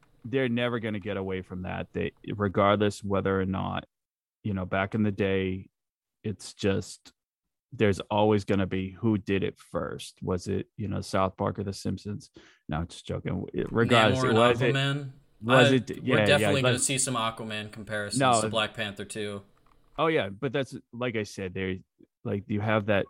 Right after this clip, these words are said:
Speaker 1: everlasting battle. That was the joke, was the, you know, South Park did it, or Simpsons did it first
Speaker 2: Simpsons
Speaker 1: with South
Speaker 2: did it
Speaker 1: Park.
Speaker 2: first, yeah. <laughs>
Speaker 1: Yeah, but the same thing. It's like,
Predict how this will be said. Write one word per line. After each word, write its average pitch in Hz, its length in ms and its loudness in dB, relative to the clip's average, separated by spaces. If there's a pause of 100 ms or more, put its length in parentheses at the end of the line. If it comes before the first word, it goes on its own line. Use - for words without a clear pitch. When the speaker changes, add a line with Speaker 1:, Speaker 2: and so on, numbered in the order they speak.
(160)
Speaker 1:
everlasting 104 680 0
battle. 95 400 -4
That 127 100 4
was 123 160 4
the 104 100 2
joke, 95 320 0
was 92 180 -8
the, 95 240 -8 (320)
you 113 220 -2
know, 92 80 2
South 98 300 0
Park 95 180 0
did 95 120 -4
it, 92 120 -8
or 98 320 -6
Simpsons 101 420 -2
did 98 140 -2
it 95 100 -10
first 95 180 0
Speaker 2:
Simpsons 202 180 -2
Speaker 1:
with 220 140 -2
South - 100 -2
Speaker 2:
did 226 80 0
it 220 40 -2
Speaker 1:
Park. 196 140 0
Speaker 2:
first, 220 340 -2
yeah. 98 260 -6 (260)
<laughs> - 260 -20
Speaker 1:
Yeah, 123 240 6
but 113 240 4
the 117 140 0
same 113 320 2
thing. 107 240 2
It's 95 160 -4
like, 98 320 -4